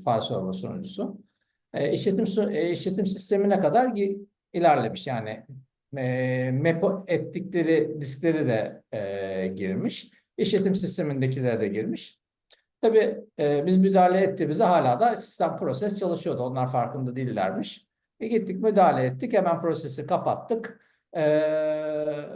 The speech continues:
ama hani işletim sistemi ne kadar gittiği için, yani kapatsak dediğin gibi aynı benzer bir olay olacak. Kapatsak bilgisayardan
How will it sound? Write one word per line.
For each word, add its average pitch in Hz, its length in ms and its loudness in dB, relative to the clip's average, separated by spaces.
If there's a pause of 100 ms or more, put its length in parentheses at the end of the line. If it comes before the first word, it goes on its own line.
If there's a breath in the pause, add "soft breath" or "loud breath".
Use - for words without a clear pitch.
(120)
ama 196 340 2
hani 185 160 0
işletim 190 380 -6
sistemi 131 680 -8
ne 156 220 -4
kadar 208 280 2
gittiği 185 360 -2
için, 127 260 -6 (120)
yani 113 240 -6
kapatsak 202 760 0
dediğin 196 340 2
gibi 170 200 0
aynı 190 340 0
benzer 170 400 0
bir 143 40 -2
olay 117 220 -2
olacak. 240 480 -6
Kapatsak 180 560 0
bilgisayardan 131 680 0